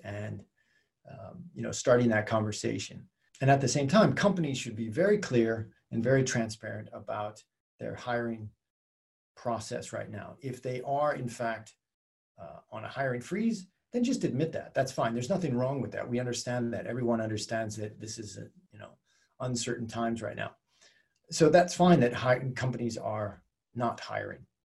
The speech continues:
but they shouldn't stop interacting with, with the market and, and shouldn't stop,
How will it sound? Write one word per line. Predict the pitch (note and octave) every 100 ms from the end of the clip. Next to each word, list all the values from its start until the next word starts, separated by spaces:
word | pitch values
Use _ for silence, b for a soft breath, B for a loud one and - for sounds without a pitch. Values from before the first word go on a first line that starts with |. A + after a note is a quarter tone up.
| _ _ _ _ _ _ _
but | C3+ A#2 - _ _ _ _ - _ -
they | C#3
shouldn't | C#3 - F3+ C3 B2 -
stop | - - C3 A#2 - _ _ _ _
interacting | C#3 C3 B2 A2 A2 A#2 A2+
with, | A2+ A2+ -
with | B2+ A2
the | A2
market | A2 A#2 A2+ - -
and, | B2 A#2
and | A2+ A#2 A#2+
shouldn't | - C3+ B2 A#2
stop, | - A#2+ G#2+